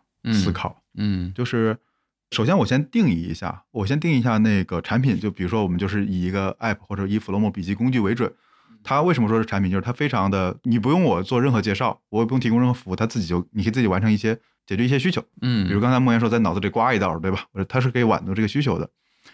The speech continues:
Speaker 1: 然后呢，我们再定义一下运营。很多时候我们说的运营是基于在这个框架内我做一些事儿，比如说我做个活动，做个征稿，做个征文什么的。而服务不是，服务可能是更广的，就是在这个产品之外，比如说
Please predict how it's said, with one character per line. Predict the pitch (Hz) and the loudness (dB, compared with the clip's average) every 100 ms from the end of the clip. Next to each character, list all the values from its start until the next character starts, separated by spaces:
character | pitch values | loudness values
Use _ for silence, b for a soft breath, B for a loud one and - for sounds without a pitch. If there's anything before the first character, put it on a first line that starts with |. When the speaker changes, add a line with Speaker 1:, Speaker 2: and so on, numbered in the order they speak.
| b b | b b
Speaker 1:
然 | - | -2
后 | 151 | 2
呢， | 180 156 - _ | 2 0 -4 _
我 | 117 120 | -2 2
们 | 127 | 2
再 | 185 | 2
定 | 175 156 | 2 2
义 | |
一 | |
下 | 147 | 2
运 | 147 160 | 2 2
营。 | 95 80 87 - _ b b | 2 0 -4 -10 _ b b
很 | b 110 | b 0
多 | |
时 | 160 | 2
候 | 196 | 2
我 | |
们 | 107 | 2
说 | 101 | 2
的 | 123 | 0
运 | 113 147 | 2 2
营 | 92 | 2
是 | 92 113 | 0 -4
基 | - 165 | -2 0
于 | 139 | 2
在 | 139 139 | 2 0
这 | 135 | 0
个 | |
框 | 117 - 139 | -2 0 0
架 | 151 | 2
内 | 135 190 - _ _ | 2 0 -2 _ _
我 | 101 | -6
做 | 113 95 | 0 0
一 | |
些 | 92 | 0
事 | 90 | -2
儿， | 87 | -4
比 | - | -2
如 | 104 | -2
说 | 117 117 117 B B B | 2 0 -2 B B B
我 | - | -8
做 | 113 | -6
个 | 95 | -4
活 | 87 | -2
动， | 113 131 - _ _ _ | -2 -2 -8 _ _ _
做 | 104 | -6
个 | 92 | -2
征 | 107 110 | 0 0
稿， | 87 | 0
做 | 87 | -4
个 | 90 | -6
征 | 98 101 | -2 -2
文 | 107 | 0
什 | 120 | -2
么 | 82 | -4
的。 | - - _ _ _ - | -6 -12 _ _ _ -4
而 | 160 | -2
服 | 170 117 170 | -2 -2 -2
务 | |
不 | - | -2
是， | 85 | -8
服 | - 120 | -6 -2
务 | |
可 | 143 87 | 0 0
能 | 92 | -2
是 | |
更 | 113 190 139 | -2 -2 -2
广 | 101 - - | -2 -6 -8
的， | - | -12
就 | 113 | -8
是 | 113 | -2
在 | 143 | 0
这 | |
个 | 127 | 0
产 | 123 | 0
品 | 120 | 0
之 | 85 | 0
外， | 123 113 | 0 0
比 | 92 | -2
如 | |
说 | 90 104 104 | -2 -2 -2